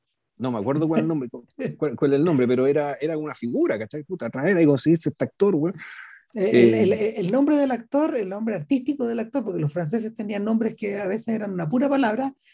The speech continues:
Speaker 2: es Delfín, Delfín.
Speaker 1: Ya, Delfín,
Speaker 2: Él
Speaker 1: sí.
Speaker 2: es el,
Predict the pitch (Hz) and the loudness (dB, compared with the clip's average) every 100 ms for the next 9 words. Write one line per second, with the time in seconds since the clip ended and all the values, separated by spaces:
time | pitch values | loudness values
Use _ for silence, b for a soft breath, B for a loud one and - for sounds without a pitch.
0 | b 196 220 226 165 180 214 156 - _ | b 2 2 4 4 4 2 0 -2 _
1 | - - - 165 151 190 202 123 - 104 | -20 -16 -4 2 4 6 6 4 0 -2
2 | - _ _ _ _ - 131 - 226 226 | -4 _ _ _ _ 2 2 4 6 8
3 | 233 202 | 8 6